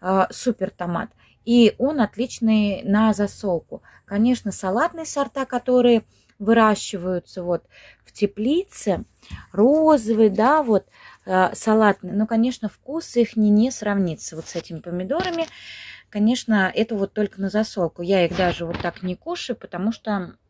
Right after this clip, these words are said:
не люблю такие томаты, как турецкие. Такие можно, в принципе, в магазине купить. Томатов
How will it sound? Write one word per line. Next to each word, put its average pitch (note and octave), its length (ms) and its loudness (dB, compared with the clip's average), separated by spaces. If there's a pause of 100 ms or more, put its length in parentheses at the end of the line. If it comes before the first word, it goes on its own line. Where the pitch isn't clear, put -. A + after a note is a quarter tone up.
(120)
не G#3+ 240 8
люблю F3 440 -2 (960)
такие F#3 280 -6
томаты, A#3+ 420 -6
как - 180 -10
турецкие. B3 640 -2 (400)
Такие B3 460 -4
можно, G3+ 360 -2
в - 40 -18
принципе, F#3+ 480 -8
в F#3+ 40 -4
магазине F#3+ 560 -2
купить. - 480 -20 (1120)
Томатов B3 640 0